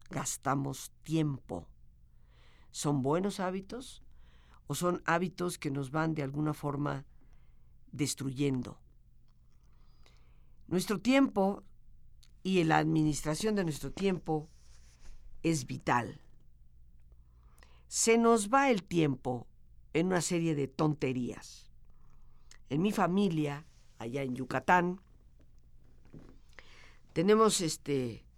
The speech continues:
una especie de verbo, matildear. Y alguno dirá, pues, ¿y eso qué cosa es o cómo se come?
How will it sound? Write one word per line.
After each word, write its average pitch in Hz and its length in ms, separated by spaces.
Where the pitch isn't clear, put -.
una 190 100
especie 196 420
de 151 120
verbo, 135 600
matildear. 147 1120
Y - 320
alguno 156 400
dirá, 139 260
pues, - 280
¿y 101 180
eso 123 200
qué 131 140
cosa 113 380
es 190 320
o 135 100
cómo 131 260
se 104 140
come? - 300